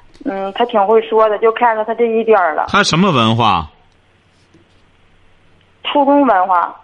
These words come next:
Speaker 2: 嗯，他怎么挺会说呢？说说，他长得怎么样？
Speaker 1: 长得不是说，就一般人儿吧。
Speaker 2: 啊，他怎么挺会说呢？
Speaker 1: 就感觉他当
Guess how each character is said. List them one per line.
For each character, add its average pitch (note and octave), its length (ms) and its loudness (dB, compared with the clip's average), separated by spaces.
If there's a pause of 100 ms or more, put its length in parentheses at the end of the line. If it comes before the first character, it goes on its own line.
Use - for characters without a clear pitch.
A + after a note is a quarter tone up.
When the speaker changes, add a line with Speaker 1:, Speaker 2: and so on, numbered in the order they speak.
(400)
Speaker 2:
嗯， F#2+ 160 -8
他 E3+ 100 0
怎 A#2+ 180 -2
么 C#3 100 2
挺 G#2+ 240 -2
会 G#2+ 160 2
说 G#2+ 300 0
呢？ F#2+ 100 0
说 G#2 240 0
说， F2+ 180 -2 (300)
他 E3+ 80 -2
长 B2 300 2
得 F3 80 0
怎 C3+ 120 -2
么 F#2 100 0
样？ F2 280 0 (2000)
Speaker 1:
长 G3 380 2
得 G#3 80 2 (480)
不 A3 140 -4
是 C4 200 -2
说， G#3+ 140 0 (460)
就 C4 100 4
一 A#3 140 0
般 A#3+ 220 0
人 G#3 100 0
儿 F#3 140 0
吧。 F#3+ 280 -2 (240)
Speaker 2:
啊， A2 300 0
他 D3 80 -2
怎 B2+ 160 0
么 B2+ 100 2
挺 F#2 220 -2
会 G2 160 0
说 F#2+ 260 0
呢？ F2 160 -2 (1700)
Speaker 1:
就 C#4+ 100 4
感 A#3 220 0
觉 A3 160 2
他 B3 100 -2
当 A#3+ 180 0